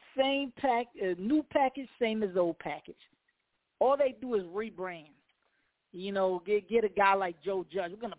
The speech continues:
punch him in the, in the nose for sixty minutes. You know, we're gonna, we're gonna, you know, make the players run laps, and we're gonna, you know, uh, pour water on wet footballs and have them die for. All that's cool,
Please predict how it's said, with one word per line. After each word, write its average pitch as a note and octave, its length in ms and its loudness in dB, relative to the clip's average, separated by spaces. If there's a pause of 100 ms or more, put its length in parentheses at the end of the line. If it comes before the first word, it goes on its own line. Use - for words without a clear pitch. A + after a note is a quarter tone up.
punch A#3 220 2
him G#3+ 140 -8
in G3 160 -4
the, E3 120 -14 (240)
in G#3 120 0
the F#3+ 60 -2
nose G3 440 4
for F3+ 80 -10 (100)
sixty G#3+ 320 -2
minutes. G3+ 360 -2 (240)
You F3+ 160 -4
know, F#3 140 2
we're F#3 120 4
gonna, G3 300 0
we're F#3 120 0
gonna, F3+ 420 0
you F#3+ 180 -4
know, D#3+ 300 -4 (580)
make A3+ 200 0
the - 60 -12
players A3 380 0
run G3 260 0
laps, A#3 160 0 (300)
and D3+ 380 -16 (580)
we're F#3+ 100 -2
gonna, G#3 280 4
you A3 200 0
know, E3+ 400 2
uh, E3 600 2
pour A#3+ 200 4
water B3 320 2
on G3 180 -4
wet A3 180 -4 (100)
footballs F3 500 -2
and F#3 100 -8
have G#3 140 -4
them F3 160 -12
die G3+ 260 -2
for. A#3+ 120 -6
All D#4+ 80 0
that's D4 180 -6 (100)
cool, F3+ 180 -8